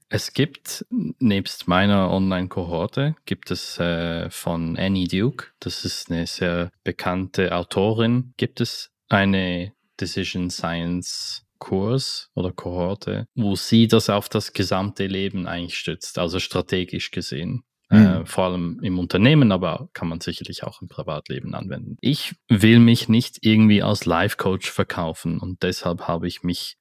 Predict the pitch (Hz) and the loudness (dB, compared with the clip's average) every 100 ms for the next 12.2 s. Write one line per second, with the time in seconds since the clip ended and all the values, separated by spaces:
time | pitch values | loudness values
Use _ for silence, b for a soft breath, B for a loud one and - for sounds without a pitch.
0 | - - 92 101 - 95 92 90 - 92 | -6 0 0 0 2 2 4 0 -2 -6
1 | - 95 - 92 90 90 - - - 175 | -6 -8 -2 0 0 -2 -10 -4 0 0
2 | 127 - - - 110 101 101 - 101 95 | 0 -4 -4 0 2 2 0 2 2 2
3 | 95 95 - B B B B - - 101 | 0 -2 -8 B B B B -12 0 4
4 | 92 90 90 - - _ - 90 87 110 | 4 2 -4 -8 -14 _ 0 2 2 0
5 | - - 110 113 107 113 - 113 110 - | -2 -2 -2 -2 -4 -4 -6 -6 -6 -6
6 | 107 107 120 120 - 104 87 95 95 90 | -2 0 -2 -4 -4 -2 -2 -4 -4 -6
7 | - 110 - - 92 87 - 90 101 - | -4 -4 -4 -4 -4 -4 -6 -6 -4 -4
8 | 87 - 95 - 90 87 85 87 - - | -6 -4 -8 -6 -6 -4 -4 -6 -10 -6
9 | 104 - 101 107 120 104 - _ _ _ | -6 2 4 4 4 -2 -8 _ _ _
10 | - - 117 135 113 98 87 85 - 92 | -4 2 4 4 4 0 -2 -6 -6 -6
11 | 92 90 87 87 87 87 90 90 95 127 | -4 -2 -2 -2 -2 -2 -2 -4 -2 -2
12 | 135 139 | -2 -4